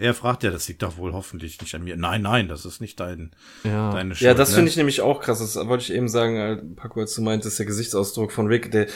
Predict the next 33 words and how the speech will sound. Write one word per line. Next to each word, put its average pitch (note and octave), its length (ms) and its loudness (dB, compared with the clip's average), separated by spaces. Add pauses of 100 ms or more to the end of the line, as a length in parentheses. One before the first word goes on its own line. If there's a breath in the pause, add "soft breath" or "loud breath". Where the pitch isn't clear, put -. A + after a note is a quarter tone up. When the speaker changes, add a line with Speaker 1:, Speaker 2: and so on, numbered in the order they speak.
(180 loud breath)
Speaker 3:
die A2+ 80 0
Reaktion A#2+ 500 6
von A2 240 2
Beth C#3+ 240 4
in B2 80 2
der A#2+ 120 2
Situation A2 480 -4
finde A2 160 -2
ich G#2 100 -6
auch A2 100 -6
echt A2 200 -10
krass, - 160 -8
dass G#2 160 -4
sie A2 80 -6
sofort C#3+ 480 0
irgendwie B2 200 0
so B2 100 0
nach B2+ 160 2
dem B2 100 0
Motto, B2 180 0
„Nein, G#3+ 160 4
bitte G3+ 160 0
verlass G#3 260 2
mich F#3 140 0
nicht, E3+ 140 0
du A#3 60 -2
bist - 140 2
nicht A3 120 -2
schuld.“ D3 260 -2 (260 loud breath)
Speaker 1:
Ja. A2 160 4
Speaker 3:
So, B2+ 140 8
weißt C3 220 4
du, A#2 140 4